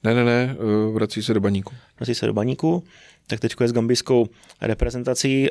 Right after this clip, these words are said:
Speaker 2: Eh, mluvil jsi s ním?
Speaker 1: Ano, jsme v kontaktu furt. Oni jsou, eh, tuším, že někde v Kataru na soustředění. No,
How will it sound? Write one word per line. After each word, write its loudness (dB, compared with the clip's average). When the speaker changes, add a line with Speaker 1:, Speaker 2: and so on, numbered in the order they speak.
Speaker 2:
Eh, 2
mluvil 4
jsi 0
s 0
ním? 2
Speaker 1:
Ano, 2
jsme -4
v -4
kontaktu -2
furt. 0
Oni 0
jsou, 2
eh, -4
tuším, -6
že 0
někde 0
v -10
Kataru 0
na -6
soustředění. -2
No, 2